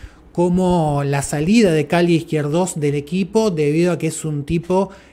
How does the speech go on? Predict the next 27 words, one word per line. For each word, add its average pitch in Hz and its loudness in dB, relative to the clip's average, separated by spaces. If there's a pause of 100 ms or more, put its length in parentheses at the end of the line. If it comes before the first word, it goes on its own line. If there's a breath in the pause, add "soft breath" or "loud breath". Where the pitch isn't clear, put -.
(100)
que 143 -4
se 151 -4
entrena 165 0
espectacular, 156 -2
que 151 -4
se 139 -6
cuida 165 2
con 151 -2
la 135 -2
alimentación, 135 0 (400 loud breath)
con 147 0
el 139 0
descanso, 180 0
de 147 -4
que 139 -4 (1040 loud breath)
siempre 170 -2
está, 143 -6 (120)
nunca 185 0
se - -8
está 170 -6
metiendo 160 -2
en 147 -4
conflictos, 180 -2
siempre 185 -4
busca 165 -2
el 139 -4
bien, 180 2